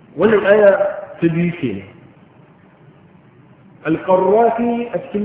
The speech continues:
littafinsa Al-Furuq ya yi istinbatin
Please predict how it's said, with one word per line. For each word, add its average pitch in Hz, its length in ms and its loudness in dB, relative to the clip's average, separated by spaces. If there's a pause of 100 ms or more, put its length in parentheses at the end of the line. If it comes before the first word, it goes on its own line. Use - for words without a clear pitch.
littafinsa 214 480 -2
Al-Furuq 147 480 0 (1300)
ya 170 100 0
yi 220 120 4 (160)
istinbatin 180 960 2